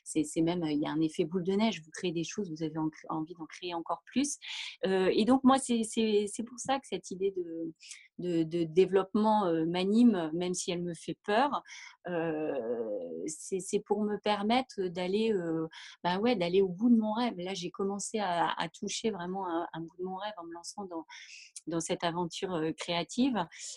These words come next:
Heu, et, et maintenant que je, je, je commence à savoir comment ça fonctionne, que je commence à savoir à, à, à, à la maîtriser, j'ai, en fait, j'ai envie de la,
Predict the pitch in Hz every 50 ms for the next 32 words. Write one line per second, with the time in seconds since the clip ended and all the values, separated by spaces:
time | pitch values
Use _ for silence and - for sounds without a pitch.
0 | - _ - 180 180 170 165 160 160 160 156 151 147 147 117 104 - - - 190
1 | 202 196 190 - - 185 185 190 196 208 - 247 247 247 240 - 190 190 196 170
2 | - - 165 185 185 180 - - - - - - - - 247 226 233 240 233 220
3 | 196 - 202 190 202 214 208 - - 196 185 190 185 180 - 180 175 - 208 208
4 | - - - 254 262 269 269 247 - 214 196 - - - - - - _ - 190
5 | 180 - - 233 208 208 220 214 - 196 190 - 185 185 196 214 208 196 180 175
6 | 175 - 185 175 - - 185 170 170 160 170 165 165 175 170 185 196 202 - -
7 | - 214 202 247 269 269 226 180 175 160 - - 147 - - - - 156 - 233
8 | 240 220 - 160 156 156 156 - 185 170 156